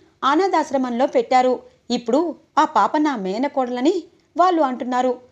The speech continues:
కన్న కూతురని మీరంటున్నారు. మీరు, మీరు రిలేషనా అన్నది నాకు చెప్పండి," అనగానే, "అవన్నీ నాకు తెలీదు. ఇదిగో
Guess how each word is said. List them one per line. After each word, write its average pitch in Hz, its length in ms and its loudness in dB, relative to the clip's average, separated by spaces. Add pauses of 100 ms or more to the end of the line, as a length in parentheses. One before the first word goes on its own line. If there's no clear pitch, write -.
(280)
కన్న 214 220 2
కూతురని 294 600 -2 (200)
మీరంటున్నారు. 262 760 0 (420)
మీరు, 226 260 2
మీరు 262 380 2 (320)
రిలేషనా 302 480 2
అన్నది 262 480 -2 (140)
నాకు 277 180 0 (100)
చెప్పండి," 254 540 0
అనగానే, 220 600 -4 (400)
"అవన్నీ 262 400 2
నాకు 277 220 0
తెలీదు. 226 540 -2 (360)
ఇదిగో 226 400 2